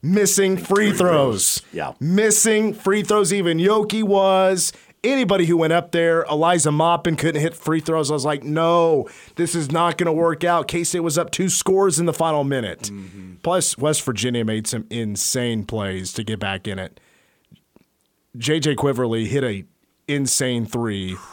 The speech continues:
Speaker 1: in the final minute, and then they got the buzzer beater to go on a layup, which was a sprint right down the middle of the floor for, uh, see, it was Harrison, Jordan Harrison, who made that bucket. So I don't know if you guys watched it last night. That was a roller coaster ride of
Speaker 2: Yes.
Speaker 1: emotions.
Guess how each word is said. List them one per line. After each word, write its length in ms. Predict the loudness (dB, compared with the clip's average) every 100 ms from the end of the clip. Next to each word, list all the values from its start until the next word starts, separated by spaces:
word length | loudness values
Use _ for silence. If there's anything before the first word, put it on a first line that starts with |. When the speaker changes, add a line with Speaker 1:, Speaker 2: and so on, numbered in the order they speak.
| -20 _ -8
Speaker 1:
in 100 | -4
the 80 | -2
final 260 | -2 -2 -2
minute, 200 | -2 -2
and 100 | -2
then 100 | -2
they 100 | -2
got 180 | -4
the 80 | -6
buzzer 340 | -4 -4 -2 -4
beater 240 | -4 -6
to 80 | -6
go 240 | -4 -4
on 80 | -4
a 80 | -4
layup, 560 | -4 -4 -4 -6 -8 -14 _ _ _ -20 -20 _ -14
which 240 | -4 -4 -2
was 200 | -2 0
a 60 | -2
sprint 380 | -2 -2 -2
right 160 | -2 -4
down 180 | -4 -4
the 60 |
middle 240 | -4 -4 -6
of 60 |
the 60 | -8
floor 320 | -8 -6 -6
for, 380 | -8 -10 -8 -8
uh, 240 | -8 -10 -12 _ _ _ _ _
see, 320 | -10 -10 -8
it 140 | -8
was 160 | -8 -8
Harrison, 480 | -4 -2 -2 -2 -4
Jordan 240 | -4 -4
Harrison, 460 | -2 -2 -2 -2 -2
who 60 | -4
made 200 | -4 -6
that 220 | -8 -6
bucket. 320 | -8 -8 -8
So 160 | -8 -8 -4
I 60 | 0
don't 100 | 2
know 80 | 0
if 80 | 0
you 80 |
guys 240 | -2 -2 -2
watched 340 | 0 0 -2
it 60 | -2
last 360 | 0 0 0 -2
night. 360 | -2 -4 -6 -12 -18 _ _
That 180 | -2 2
was 180 | 2 2
a 120 | 0
roller 500 | 0 0 2 4 2
coaster 500 | 0 -2 -2 -2 -2
ride 300 | -2 -2 -2
of 60 | -2
Speaker 2:
Yes. 80 | -2
Speaker 1:
emotions. 720 | -2 -2 -2 -2 -2 -2 -6